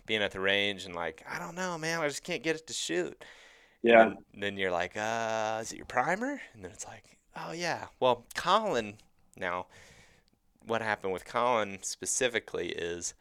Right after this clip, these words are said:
Speaker 1: he would shoot his gun a few times before season to make sure it's zeroed, and he made the switch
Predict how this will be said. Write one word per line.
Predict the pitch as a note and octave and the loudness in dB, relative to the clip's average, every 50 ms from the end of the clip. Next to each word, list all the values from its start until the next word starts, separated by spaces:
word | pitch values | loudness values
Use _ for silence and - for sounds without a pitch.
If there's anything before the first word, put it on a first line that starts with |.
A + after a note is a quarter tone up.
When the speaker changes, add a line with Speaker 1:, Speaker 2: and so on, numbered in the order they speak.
| _ _ _ _ _ _ _ _ _ _ _ _ _ _ _ _ _ _ _ _ _ _ _ _ _ _ _ _ _ _ _ _ | _ _ _ _ _ _ _ _ _ _ _ _ _ _ _ _ _ _ _ _ _ _ _ _ _ _ _ _ _ _ _ _
Speaker 1:
he | - - - D#3+ D#3 D#3 D#3 D#3+ C#3+ - - - _ _ - | -12 -8 -6 -6 -6 -6 -6 -8 -10 -12 -16 -20 _ _ -4
would | A#2+ A#2 - | -4 -2 0
shoot | - - C#3+ C#3 C3 | 0 0 0 2 2
his | C#3 B2 A2+ G#2+ | 2 0 2 2
gun | A#2+ A#2 A2+ A2 G#2 | 2 4 4 4 2
a | G2 | 0
few | - - A2 A2 - | -2 -4 -4 -4 -4
times | - - G#2 G#2 G2+ F#2+ - - | 0 2 2 2 2 0 -4 -14
before | F#2+ - - G2+ G2 | -12 -6 -4 -2 -2
season | F#2+ - - A#2+ A#2+ A2+ G2+ | -2 -2 -2 -4 -4 -4 -6
to | F#2+ F#2+ | -6 -6
make | F#2 F2+ F2+ | -4 -4 -4
sure | - - G2+ F2+ | -2 -2 0 0
it's | F2 E2+ - G2 | 0 -2 -6 -8
zeroed, | G2 G2 G#2+ C3+ C#3+ A#2 C#2+ G#1+ G1+ G1+ G1+ G1+ G1+ - - - - | -6 -4 -2 0 0 0 0 0 -2 -2 -4 -6 -8 -10 -14 -20 -18
and | - A2+ A2 | -16 -12 -10
he | B2 A#2 | -8 -4
made | A#2 A2+ G#2+ G#2+ G2 F#2 | 0 0 0 0 0 -4
the | F#2+ | -4
switch | - - - - - C3 D3 D#3 C#3 A2+ G2+ - - - - - - - | -2 -2 -2 -2 -2 -2 0 2 4 4 2 2 0 -4 -8 -8 -10 -14